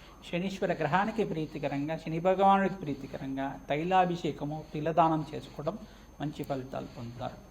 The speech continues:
కూష్మాండ దానం అనే దానం ఉంటుంది. తెల్ల గుమ్మడికైనంతా కూడా బ్రాహ్మణత్వం దానం చేయాలి. నల్ల నువ్వు దానం చేసుకోవడం వల్ల మంచి ఫలితాలు పొందుతారు. ప్రధానంగా హనుమతారాధనలో భాగంగా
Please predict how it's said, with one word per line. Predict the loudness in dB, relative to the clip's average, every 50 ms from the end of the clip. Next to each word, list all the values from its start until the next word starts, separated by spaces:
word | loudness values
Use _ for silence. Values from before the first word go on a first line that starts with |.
| -20 -20 -20 -20 -20 -20 -8
కూష్మాండ | -4 -2 0 0 -2 -2 0 4 4 4 6 4
దానం | 4 2 2 2 0 -2 -2
అనే | -2 -2 -4
దానం | -2 -4 -4 -4 -2 -2 -2
ఉంటుంది. | -2 -2 -2 -4 -6 -6 -4 -4 -6
తెల్ల | -4 -2 0 0 2 2
గుమ్మడికైనంతా | 2 0 0 0 0 0 0 -2 0 0 0 -2 -2 -2 -4
కూడా | -4 -4 -4 -2
బ్రాహ్మణత్వం | 0 0 0 2 0 0 -2 -4 -6 -6 -4 -2
దానం | 0 0 0 0 0 -2 -2 -4
చేయాలి. | -4 -4 -2 -2 -4 -4 -4 -4
నల్ల | -2 0 0 2 4 4 4
నువ్వు | 4 2 2 0
దానం | 0 2 2 2 2 0 -2 -4
చేసుకోవడం | -6 -6 -8 -8 -8 -6 -6 -4 -6
వల్ల | -4 -4 -4
మంచి | -2 -2 -2 -4 -4 -4
ఫలితాలు | -4 -4 -4 -4 -2 -4 -4 -4
పొందుతారు. | -4 -6 -6 -4 -2 0 0 0 0 -4 -10 -12 -18 -20 -20 -20 -18 -18 -18 -18 -20 -20 -4 0
ప్రధానంగా | 2 4 4 4 4 2 2 2 2
హనుమతారాధనలో | 4 4 2 2 4 2 4 6 8 10 10 10 10 8 6 4 2 2 2 2
భాగంగా | 4 2 2 2 0 -2 -2 0 0